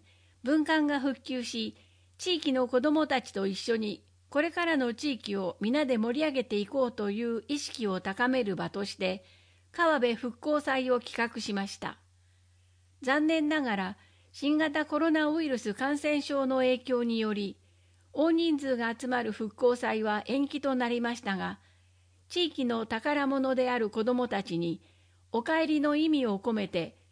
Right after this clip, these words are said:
お菓子や記念品を贈りました。子どもたちの元気な声や姿が、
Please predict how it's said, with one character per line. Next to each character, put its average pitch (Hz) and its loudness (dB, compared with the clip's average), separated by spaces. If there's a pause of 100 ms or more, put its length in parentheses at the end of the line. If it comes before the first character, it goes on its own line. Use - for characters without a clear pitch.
(220)
お 240 -4
菓 311 0
子 262 -6
や 214 2
記 233 -4
念 294 2
品 269 0
を 247 4
贈 240 -2
り 226 2
ま 196 0
し - -18
た。 165 -6 (880)
子 269 -2
ど 330 4
も 339 2
た 262 -2
ち 208 -4
の 208 0
元 302 2
気 247 -4
な 220 -2
声 254 2
や 202 0
姿 208 -4
が、 180 -6